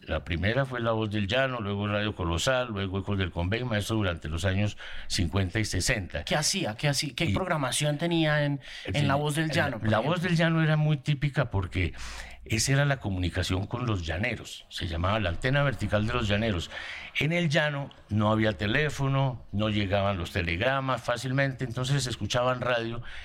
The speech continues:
Speaker 1: y a través de La Voz del Llano se daban los "mensaje urgente para el llano", decía la, la promoción. "Mensaje urgente para el llano".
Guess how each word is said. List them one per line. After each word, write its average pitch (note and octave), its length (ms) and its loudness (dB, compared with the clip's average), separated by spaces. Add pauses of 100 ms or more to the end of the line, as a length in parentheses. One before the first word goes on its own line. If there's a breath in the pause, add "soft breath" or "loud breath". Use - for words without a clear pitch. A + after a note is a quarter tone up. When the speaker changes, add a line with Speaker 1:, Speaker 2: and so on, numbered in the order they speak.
(120)
Speaker 1:
y F#2 120 2
a G2+ 60 2
través G2 380 2
de C3 80 2
La A2 100 2
Voz G2+ 200 2
del A2 140 2
Llano G#2+ 340 2 (320 loud breath)
se - 180 0
daban F#2+ 340 2
los G2 180 -4
"mensaje A#2+ 500 0
urgente B2 480 0
para G2+ 220 2
el G2 80 0
llano", G2+ 340 -2
decía F2 500 -2
la, F2 220 0
la F2+ 160 0
promoción. E2 520 2 (360 loud breath)
"Mensaje C#3 500 0
urgente C3 440 -2
para B2+ 180 2
el B2 80 -4
llano". B2 340 0